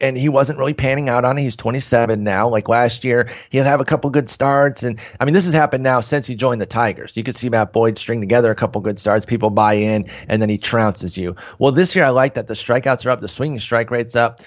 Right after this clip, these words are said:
walks are down, the homers are down. That's the key. But it is also a five percent homer to fly ball rate. So keep an eye on that. If that starts to level out, um, and he is allowing more fly balls. So I, you know, but that's why I have him down at one oh five.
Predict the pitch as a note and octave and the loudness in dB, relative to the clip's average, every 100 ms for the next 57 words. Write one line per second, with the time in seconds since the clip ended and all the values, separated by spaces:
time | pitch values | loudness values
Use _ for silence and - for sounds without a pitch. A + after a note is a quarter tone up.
0 | - - A2 B2 - C3 A2 G#2 A#2 A#2+ | -18 -2 2 2 2 -4 -4 -2 0 0
1 | A#2 - A2+ F#2+ - C#3 E3 D#3 B2+ G#2+ | -2 -6 -4 -4 0 4 4 4 0 -2
2 | G#2+ G#2 F#2+ F2 E2 A2 C3 - - - | -6 -4 -4 -6 -2 2 2 -2 -12 -14
3 | E2 - A2 G2 B1+ - _ - - - | -14 -10 -8 -8 -10 -20 _ -20 -20 -6
4 | - A2+ A2+ D3+ D#3+ D#3 D#3+ B2+ - A#2+ | 0 2 2 4 4 2 2 -2 0 2
5 | B2 A#2+ A2+ B2+ A#2 A#2 G#2+ F#2+ A2+ G2+ | 2 0 -4 -6 -2 -4 -4 -2 0 0
6 | G2+ G2 F2+ E2+ - F#2+ F#2+ B2+ B2+ B2+ | 0 -2 -4 -8 -8 -8 -6 -4 0 2
7 | B2 B2 A2+ A2 A2 A2 - - - G2 | 2 0 0 -2 -2 -2 -10 -20 -10 -6
8 | G2+ A2+ - A#2 A2 - A2 G2+ A2+ G#2 | -2 -2 0 0 0 -2 -4 0 0 0
9 | G#2+ G#2+ G#2+ - - - G2+ G2 F#2+ F2+ | 2 2 0 -6 -20 -8 -4 -2 -2 -4
10 | F2 A#2 A#2 B2+ A#2 A2+ G#2+ G2 G#2+ B2 | -2 0 2 2 2 2 0 0 4 6
11 | A#2+ A#2+ A2+ A2+ G2+ A2+ G#2+ - - - | 4 2 2 2 2 0 0 -4 -14 -18
12 | _ _ _ - - A#2 G#2 G2+ - _ | _ _ _ -14 -2 0 2 -2 -6 _
13 | _ _ _ _ _ - B2+ C3 A#2 G2 | _ _ _ _ _ -4 -2 -2 -6 -2
14 | C3 C3 C3 C3 A2+ A#2 G#2 G2+ G2 G#2 | 0 2 2 2 2 0 -2 -2 -4 -6
15 | F2+ D#2+ F2 - | -8 -6 -8 -8